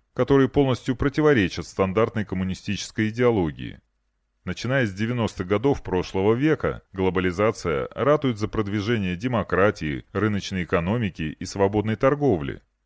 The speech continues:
Из-за этого некоторые левые группы протестуют против нее. Эти группы не осознают, что коммунистический призрак действует на более высоком уровне. Экономическая глобализация,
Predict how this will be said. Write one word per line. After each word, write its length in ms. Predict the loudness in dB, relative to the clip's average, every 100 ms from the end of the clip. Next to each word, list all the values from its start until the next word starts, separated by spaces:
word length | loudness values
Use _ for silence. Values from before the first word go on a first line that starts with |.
| _
Из-за 260 | -10 -2 2
этого 400 | 2 2 -2 -4
некоторые 600 | -2 -2 -2 -2 0 2
левые 380 | 2 2 2 2
группы 520 | 2 2 2 2 0
протестуют 720 | -4 -4 -4 -2 2 2 0
против 380 | -4 -4 -4 -6
нее. 400 | -4 -4 -4 -8 _ _ _ -4
Эти 200 | 0 2
группы 340 | 2 2 2
не 140 | 2
осознают, 680 | 2 0 -2 0 2 2 0
что 200 | -4 -6
коммунистический 880 | -4 -2 -2 -2 -4 -8 -6 -8 -6
призрак 560 | -4 -2 -2 -2 -4 -10 -10
действует 540 | -4 -4 -4 -4 -2
на 100 | -2
более 360 | 0 0 2 2
высоком 520 | 0 -2 -4 -2 -2
уровне. 460 | 0 -2 -4 -14 -18 _ _ _ _ -10
Экономическая 760 | -6 -2 -2 -2 -6 -4 -2
глобализация, 960 | 0 -2 0 -2 0 0 -2 -6 -10